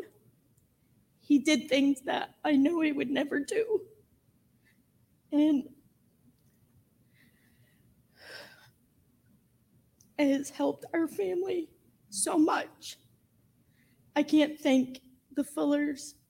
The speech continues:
for encouraging us to go and broadening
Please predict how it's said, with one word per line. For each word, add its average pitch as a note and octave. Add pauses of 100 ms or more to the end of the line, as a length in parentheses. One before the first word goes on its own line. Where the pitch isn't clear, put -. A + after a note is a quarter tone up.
(440)
for C#4
encouraging B3
us D4
to D4+
go B3 (1300)
and A3+ (1200)
broadening A#3+